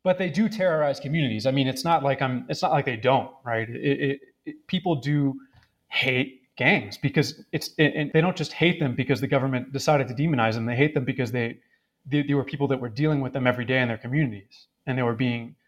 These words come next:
terrorized and, and extorted and, and murdered.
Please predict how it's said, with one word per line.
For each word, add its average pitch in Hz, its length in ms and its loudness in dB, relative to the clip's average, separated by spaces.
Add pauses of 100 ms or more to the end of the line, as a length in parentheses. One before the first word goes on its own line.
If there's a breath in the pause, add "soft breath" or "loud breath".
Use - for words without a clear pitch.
(320)
terrorized 123 600 0
and, 117 320 -4
and 127 160 0
extorted 120 640 0
and, 110 280 -4 (300)
and 131 240 0
murdered. 147 380 2